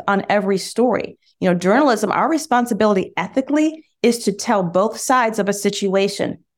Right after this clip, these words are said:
fairly and balanced, and to give point and counterpoints. And because that doesn't happen in some cases, that means people are not getting complete information to make well-educated decisions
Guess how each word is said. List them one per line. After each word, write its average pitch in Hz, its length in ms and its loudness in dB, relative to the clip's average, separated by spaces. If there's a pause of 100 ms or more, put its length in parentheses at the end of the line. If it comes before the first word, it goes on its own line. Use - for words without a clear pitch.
(500)
fairly 254 680 2
and 208 220 4
balanced, - 640 -2 (180)
and 180 160 0
to 208 80 -2
give 190 220 0
point 233 300 2
and 247 100 4
counterpoints. 240 800 -2 (300)
And 190 120 4
because 220 440 0
that 233 220 0
doesn't 240 280 2
happen 269 460 0
in 170 200 2
some 175 260 0
cases, 180 680 -2 (260)
that 214 260 2
means 285 300 6
people 247 420 2
are 220 160 2
not 214 440 2
getting 202 420 2
complete 185 460 -2
information 196 800 2
to 196 120 -4
make 190 300 0 (240)
well-educated 214 1160 0
decisions - 960 -4